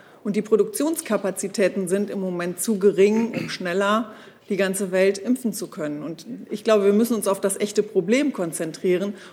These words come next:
und nicht ein anderes Problem aufwerfen, was am Ende, ich sag mal, die Lösung nicht scha-, nicht herbringen wird.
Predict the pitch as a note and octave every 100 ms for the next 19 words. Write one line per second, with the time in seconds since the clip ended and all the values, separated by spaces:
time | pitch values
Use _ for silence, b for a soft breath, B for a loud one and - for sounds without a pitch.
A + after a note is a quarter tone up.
0 | B G3+ G#3 G#3 F#3 F#3 - G3 A#3 C4+
1 | - A#3+ G#3+ A3 A3 F3+ F#3+ A3 A3 A3+
2 | G#3+ G3 F#3+ E3+ - G3 A#3 B3 - G#3+
3 | G#3 G3+ G3+ G3+ G#3+ G#3 G#3+ G#3+ G#3 -
4 | - C4 B3+ A3+ G#3+ C4 G#3+ F#3+ D#3 D3+
5 | D3 A2 -